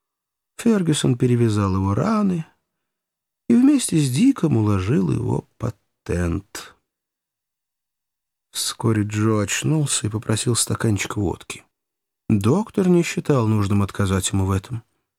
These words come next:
ведь Джо требовал особого подхода, и лечить его надо было не так, как других. Выпив водки,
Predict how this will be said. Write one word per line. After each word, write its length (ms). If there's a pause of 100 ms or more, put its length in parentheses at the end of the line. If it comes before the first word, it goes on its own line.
ведь 180
Джо 280
требовал 460
особого 500
подхода, 920 (440)
и 100
лечить 600
его 120
надо 220
было 180
не 140
так, 340
как 140
других. 720 (680)
Выпив 360
водки, 760